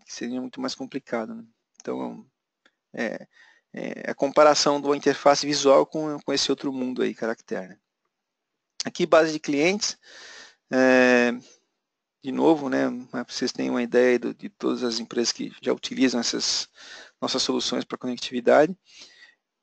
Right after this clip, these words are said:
E a demonstração, pra gente sair do PowerPoint agora e entrar no mundo real. Bom,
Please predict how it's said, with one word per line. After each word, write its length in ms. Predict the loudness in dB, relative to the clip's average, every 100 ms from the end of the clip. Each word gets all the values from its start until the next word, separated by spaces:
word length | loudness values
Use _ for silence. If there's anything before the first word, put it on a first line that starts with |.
| _
E 60 | 4
a 20 |
demonstração, 680 | 6 6 4 6 6 6 4
pra 120 | 4
gente 140 | 2 4
sair 200 | 6 6
do 80 |
PowerPoint 640 | 6 6 6 6 2 4 2
agora 280 | 6 6 6
e 60 |
entrar 260 | 4 4 4
no 100 | 4
mundo 240 | -2 -2
real. 320 | 0 0 0 -8 _ _ _ _ _ -20 -20 _ -18 -4
Bom, 240 | 2 2